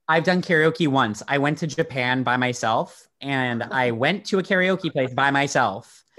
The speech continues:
Speaker 1: and I sang Tina Turner.
Speaker 2: <laughs> That's awesome. Okay, next question. What is your most prized possession and why?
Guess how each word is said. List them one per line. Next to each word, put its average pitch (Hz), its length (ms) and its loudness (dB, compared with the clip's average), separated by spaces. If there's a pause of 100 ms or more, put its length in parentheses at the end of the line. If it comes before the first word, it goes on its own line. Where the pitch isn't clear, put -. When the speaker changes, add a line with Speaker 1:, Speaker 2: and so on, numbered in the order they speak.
(380)
Speaker 1:
and 147 220 0
I 120 140 2
sang 151 500 -2 (640)
Tina 151 280 2
Turner. 110 580 -4 (760)
Speaker 2:
<laughs> - 0 -
That's 339 1080 -2
awesome. 98 420 -4 (640)
Okay, 117 200 2 (160)
next 131 240 -2
question. - 380 -4
What 113 320 2
is 143 140 -2
your 147 100 -2
most 110 420 -4
prized 110 440 -2
possession 104 500 -6
and 92 180 -12
why? 67 340 -14